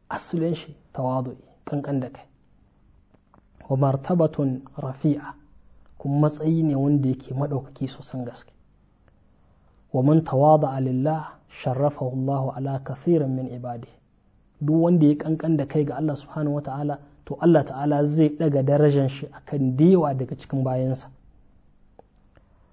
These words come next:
"Wa laysa lillahi azza wa jalla ibadatun yaqbaluha wa yardaha illa wa babuha at-tawadu'."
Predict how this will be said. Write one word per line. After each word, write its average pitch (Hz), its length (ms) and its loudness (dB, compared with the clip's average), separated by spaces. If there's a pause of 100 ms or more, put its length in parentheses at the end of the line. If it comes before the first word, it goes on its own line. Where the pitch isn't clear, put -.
(1040)
"Wa 135 120 4
laysa 156 340 8
lillahi 143 400 6
azza 143 260 0
wa 131 120 4
jalla 147 320 2
ibadatun 143 640 2
yaqbaluha 139 800 2
wa 135 180 0
yardaha 151 800 0
illa 196 340 2
wa 175 140 6
babuha 156 380 2
at-tawadu'." 131 600 -8